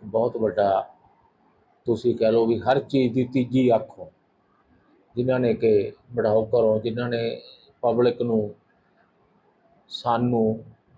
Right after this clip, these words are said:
ਸਾਡੀਆਂ ਜਿਹੜੀਆਂ ਕਮੀਆਂ ਨੇ ਉਹ ਵੀ ਤੁਸੀਂ ਸਾਨੂੰ ਦੱਸਣੀਆਂ ਨੇ। ਕਈ ਵਾਰ ਬੈਠ ਕੇ ਡਿਸਕਸ ਹੁੰਦੀ ਆ, ਚੌਹਾਨ ਸਾਹਿਬ ਵੀ ਮੈਨੂੰ ਕਈ ਵਾਰ ਇਸ ਜਿਹੜੀ ਗੱਲ ਹੁੰਦੀ ਆ, ਮੈਂ ਸਮਾਂ ਕਿ ਇਹਨਾਂ ਨੂੰ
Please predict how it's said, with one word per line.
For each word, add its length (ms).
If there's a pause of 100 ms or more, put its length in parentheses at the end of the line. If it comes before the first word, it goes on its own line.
(340)
ਸਾਡੀਆਂ 540
ਜਿਹੜੀਆਂ 260
ਕਮੀਆਂ 380
ਨੇ 140
ਉਹ 260
ਵੀ 100
ਤੁਸੀਂ 400
ਸਾਨੂੰ 320
ਦੱਸਣੀਆਂ 480
ਨੇ। 120 (840)
ਕਈ 160
ਵਾਰ 160
ਬੈਠ 280
ਕੇ 80
ਡਿਸਕਸ 360
ਹੁੰਦੀ 320
ਆ, 160 (200)
ਚੌਹਾਨ 380
ਸਾਹਿਬ 240
ਵੀ 80
ਮੈਨੂੰ 380 (540)
ਕਈ 160
ਵਾਰ 160
ਇਸ 180
ਜਿਹੜੀ 240
ਗੱਲ 180
ਹੁੰਦੀ 220
ਆ, 80
ਮੈਂ 240
ਸਮਾਂ 220
ਕਿ 100
ਇਹਨਾਂ 120
ਨੂੰ 120